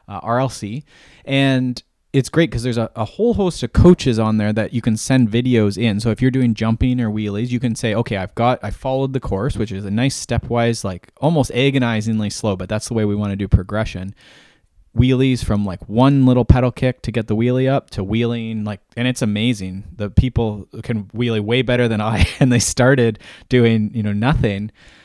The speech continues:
Uh, and, and, you know, they worked away for years in some cases, and, and manuals, wheelies, jumps. Um, there's a cornering course. There's, we, I have a cyclocross course that I did there on the old, uh, dismounts and mounts. So great program, um,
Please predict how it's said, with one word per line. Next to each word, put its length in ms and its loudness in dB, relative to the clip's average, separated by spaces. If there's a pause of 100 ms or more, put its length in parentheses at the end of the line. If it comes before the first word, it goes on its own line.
(140)
Uh, 220 -2
and, 240 -4
and, 160 -2
you 60 -4
know, 100 -2
they 80 -2
worked 240 -4
away 140 2
for 160 -2
years 480 0
in 80 -4
some 200 -6
cases, 460 -6
and, 220 -4
and 280 -8
manuals, 540 2
wheelies, 420 0
jumps. 680 -2
Um, 680 -12 (120)
there's 160 -4
a 60 -10
cornering 580 2
course. 400 4
There's, 240 -4
we, 260 -2
I 140 -2
have 120 0
a 40 -6
cyclocross 560 0
course 220 0
that 100 0
I 60 2
did 160 0
there 120 2
on 120 2
the 100 -2
old, 240 -6 (460)
uh, 160 -4
dismounts 400 -2
and 100 -2
mounts. 220 -2
So 100 2 (220)
great 200 2
program, 680 0
um, 640 -12